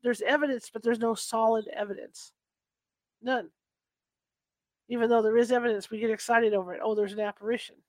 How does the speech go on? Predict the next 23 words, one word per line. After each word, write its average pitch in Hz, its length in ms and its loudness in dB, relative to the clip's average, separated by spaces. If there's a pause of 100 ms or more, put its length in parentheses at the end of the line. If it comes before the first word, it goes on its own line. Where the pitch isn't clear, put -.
(140)
Okay, 262 240 -4
there's 262 160 -6
an 240 80 -8
apparition. 247 520 -8 (2000)
But 240 100 4
have 233 120 6
we 233 100 -2
talked 254 320 4
to 233 60 -8
this 226 140 0
apparition, 226 600 -4
or, 208 140 -6 (300)
or 214 60 0
have 226 140 4
we 226 100 -4
talked 240 300 2
to 220 60 -18
somebody 233 360 -4
else 233 200 0
that's 214 120 -18
gonna 202 220 -6
tell 240 260 2
us, 208 240 -4